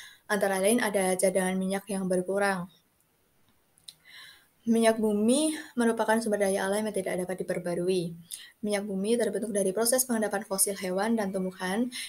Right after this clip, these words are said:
yang berlangsung selama jutaan tahun. Oleh karena itu,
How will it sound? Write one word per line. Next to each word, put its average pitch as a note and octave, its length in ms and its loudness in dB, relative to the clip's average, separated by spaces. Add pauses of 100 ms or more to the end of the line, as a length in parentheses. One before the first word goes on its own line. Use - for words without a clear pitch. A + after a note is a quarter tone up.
yang C4+ 160 4
berlangsung A#3 400 2
selama G3+ 320 0
jutaan F#3 320 -4
tahun. F#3 480 -4
Oleh D4 240 -4
karena - 240 -4
itu, G3+ 400 -2